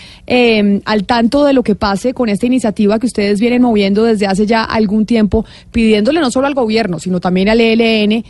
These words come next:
pues que paren la guerra y que se sienten a negociar y busquemos una salida distinta a la que hemos experimentado durante cincuenta años en Colombia. Muchas gracias y feliz mañana.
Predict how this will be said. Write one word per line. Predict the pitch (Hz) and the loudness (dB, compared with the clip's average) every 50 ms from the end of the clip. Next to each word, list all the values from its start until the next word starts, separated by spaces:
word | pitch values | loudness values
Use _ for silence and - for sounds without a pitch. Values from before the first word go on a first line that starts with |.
| - - - - | -18 -20 -14 -12
pues | 202 - | -8 -4
que | - 202 | -4 -2
paren | - 196 185 214 240 | 0 2 2 2 2
la | 269 254 208 | 2 2 2
guerra | 208 196 190 202 214 226 | 2 0 0 0 -2 -2
y | - 254 | -2 -2
que | - 240 196 | 0 0 0
se | 202 180 | 0 0
sienten | 196 202 180 190 220 240 | 0 0 0 0 0 0
a | 247 | 0
negociar | 247 208 185 175 - 190 185 | 0 0 0 0 0 -2 -2
y | 208 | 0
busquemos | 226 233 196 - 196 185 190 202 190 | -2 -2 -2 0 0 0 0 0 0
una | 226 226 220 | 0 0 0
salida | 214 214 202 190 185 185 | 0 0 2 2 2 2
distinta | 202 220 185 - - 190 185 175 - 208 | 2 0 0 0 0 0 0 2 0 0
a | - 214 | 0 0
la | 214 196 | 0 0
que | - 190 | 0 0
hemos | 180 180 180 | 0 2 0
experimentado | 196 - - 214 214 208 190 190 175 - 180 175 180 | 0 -2 -2 -2 0 2 2 2 0 0 0 2 2
durante | 190 202 208 196 - 190 | 2 2 2 2 0 -2
cincuenta | 170 180 165 175 170 165 175 | -2 -2 0 0 0 0 0
años | 180 185 190 190 185 | -2 -2 -2 -2 -2
en | 208 185 | -4 -2
Colombia. | - 190 190 190 175 165 147 - - - - - | 0 0 0 2 0 0 -2 -6 -12 -20 -20 -4
Muchas | - 226 208 - 247 226 | -2 0 0 2 0 2
gracias | 247 262 277 277 302 285 | 2 2 2 2 2 2
y | |
feliz | 254 254 220 226 | 2 2 2 4
mañana. | 214 240 247 269 262 220 170 143 | 4 4 4 4 4 2 0 -2